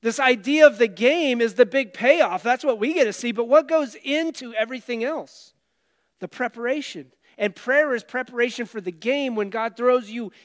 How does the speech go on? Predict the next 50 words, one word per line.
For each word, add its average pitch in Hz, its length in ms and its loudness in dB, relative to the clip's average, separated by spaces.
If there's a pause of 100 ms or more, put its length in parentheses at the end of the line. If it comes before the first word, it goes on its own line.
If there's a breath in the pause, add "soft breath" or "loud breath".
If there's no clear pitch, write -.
(140 loud breath)
into 269 320 0
the 220 120 -6
fire 240 440 0
to 226 160 -8
a 208 60 -2
certain 214 240 -2
extent, 226 300 -4
when 226 160 -2
you're 233 260 0 (300 loud breath)
wanting 254 380 2
to 247 80 0
share 254 300 2
the 226 100 -2
gospel 233 420 -6
with 220 160 -4
a 196 60 -4
friend, 226 380 0
when 214 120 0
you're 208 160 0 (220 loud breath)
sharing 269 640 0
the, 226 180 0 (240 soft breath)
and 214 180 0
inviting 247 640 0
others 247 260 0
to 220 100 -10
be 233 160 -4
a 220 40 4
part 247 280 -4
of 233 60 -4
the 208 80 -2
church. 262 360 -2
When, 208 200 -6 (140)
and, 220 240 -4
and 220 160 -2
to 214 100 -6
do 269 260 -2
that, 220 260 2
all 285 280 0
of 269 120 -2
that 233 240 -4
comes 262 340 -4
as 226 140 -6
a 208 60 -12
result 208 420 -8
of 220 100 -12
prayer. 285 260 -4
Why? 202 200 -4
Because 180 220 -12
prayer 214 420 -4
is 196 200 -8